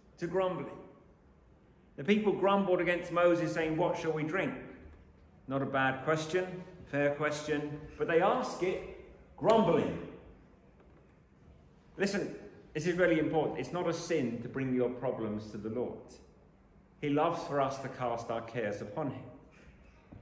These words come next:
But what is a sin is when we bring them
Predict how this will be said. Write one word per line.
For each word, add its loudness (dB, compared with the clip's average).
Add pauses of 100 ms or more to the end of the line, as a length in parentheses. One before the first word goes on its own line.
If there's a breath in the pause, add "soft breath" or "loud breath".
(140)
But -8
what 2
is 4
a -2
sin -6
is -10
when 0
we -2
bring 2
them -4